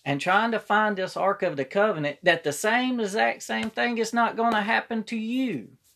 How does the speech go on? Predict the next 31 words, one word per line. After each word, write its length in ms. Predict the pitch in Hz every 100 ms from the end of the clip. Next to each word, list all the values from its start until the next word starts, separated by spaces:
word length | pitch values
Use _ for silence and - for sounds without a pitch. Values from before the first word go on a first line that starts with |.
| -
You 140 | 185 240
think 320 | 226 226 226
you're 140 | 226
better 360 | 170 160 185 214
than 160 | 202 202
the 80 | 185
people 400 | - 175 - 196
from 260 | - 175
the 100 | 143
days 440 | 123 127 143 180 143
of 160 | 110 -
old 380 | 123 143 202
in 160 | 185 139
the 60 | 117
beginning 560 | 120 117 151 190 180
of 160 | 127 107
time, 560 | 123 139 190 190 170
the 400 | 139 135 123 117 - - _ -
prophets 600 | 135 165 - 220 - -
that 260 | 139 110
walked 600 | 107 110 117 135 180 208
with 300 | 214 214 -
God? 460 | 196 196 233 254 233 _ _ _ _ _ _ _ _ _ _
And 200 | 151 151
why 140 | 170 269
are 220 | 302 294
you 240 | 240 254
preachers 920 | - - 196 277 277 160 143 143 139 - -
out 300 | 175 170 156
here 480 | 165 175 175 175 - _ _
trying 880 | - - 156 180 269 262 190 170 180